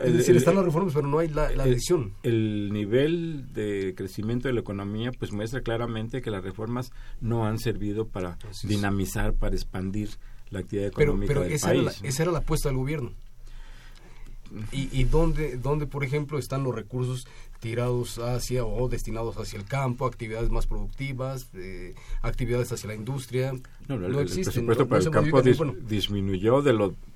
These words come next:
Speaker 2: Claro.
Speaker 1: reducido que ya estaba de por sí. Si me permiten, yo muy rápidamente
Speaker 2: Sí.
Speaker 1: quisiera presentar unas cifras en relación justamente a lo que ya adelantaba Alberto. Eh,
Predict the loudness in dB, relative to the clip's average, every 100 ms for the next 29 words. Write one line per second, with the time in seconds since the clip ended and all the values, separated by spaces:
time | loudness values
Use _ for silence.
0 | -16 -4 0 2 6 8 10 8 6 2
1 | 2 0 0 0 -2 -6 -4 -4 -2 -2
2 | -2 6 10 12 12 8 4 -2 -4 -4
3 | 2 6 8 8 8 6 6 6 6 6
4 | 6 6 6 6 2 0 0 2 2 2
5 | 0 0 2 2 2 2 0 -4 -8 -8
6 | -8 -8 2 4 6 6 6 6 6 4
7 | 2 0 0 0 0 -2 -2 0 2 0
8 | 0 -2 -2 0 0 0 2 4 6 8
9 | 8 6 0 -6 -8 -8 -10 -12 -12 -12
10 | -12 -12 -14 -14 -16 -14 -4 6 10 10
11 | 10 8